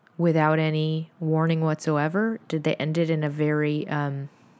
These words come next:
like, for example, with a text? That demonstrates a person who is, is incapable of doing things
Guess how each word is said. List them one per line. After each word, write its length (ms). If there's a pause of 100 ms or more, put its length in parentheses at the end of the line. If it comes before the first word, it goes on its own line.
(1000)
like, 260
for 180
example, 280
with 160
a 60
text? 720 (640)
That 300
demonstrates 880
a 60
person 460
who 220
is, 220 (260)
is 240
incapable 1040 (340)
of 520 (280)
doing 320
things 600